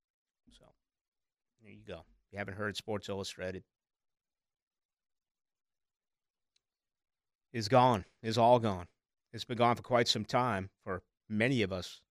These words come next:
out there. I'm starting to learn now some of the other things they were involved with that really, uh, ticked some people. Um,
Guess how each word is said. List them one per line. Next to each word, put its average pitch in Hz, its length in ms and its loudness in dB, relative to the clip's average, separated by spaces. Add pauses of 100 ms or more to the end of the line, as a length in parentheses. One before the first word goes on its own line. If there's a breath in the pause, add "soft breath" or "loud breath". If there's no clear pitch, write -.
out 92 200 -8
there. 95 120 -6
I'm 104 140 -6
starting 101 260 -2
to 98 60 -6
learn 110 220 2
now 107 260 2
some 101 200 -10
of 98 60 -8
the 101 100 -2
other 107 120 -4
things 101 260 -10
they 98 100 -6
were 98 100 -6
involved 98 420 -6
with 98 240 -10
that 90 140 -14 (680)
really, 104 420 2
uh, 95 180 0 (640)
ticked - 240 0
some 120 200 0
people. 117 420 -6 (800)
Um, 50 540 -10